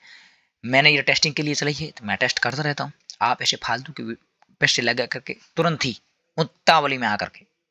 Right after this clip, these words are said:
उत्तेजना से भरपूर होकर के आप यदि ऐसा करेंगे, तो आपको लॉस होगा।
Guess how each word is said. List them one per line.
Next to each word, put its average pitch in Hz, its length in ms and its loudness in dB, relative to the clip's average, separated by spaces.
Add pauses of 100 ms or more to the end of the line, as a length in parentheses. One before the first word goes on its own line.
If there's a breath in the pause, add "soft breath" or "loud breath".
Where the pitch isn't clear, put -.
(220)
उत्तेजना 135 720 0
से - 300 0
भरपूर 127 400 0
होकर 107 240 -4
के - 120 -4
आप - 360 0 (120)
यदि 110 200 0
ऐसा 127 160 6
करेंगे, 147 360 2
तो - 200 -16
आपको 104 380 0
लॉस 92 240 0
होगा। - 200 -4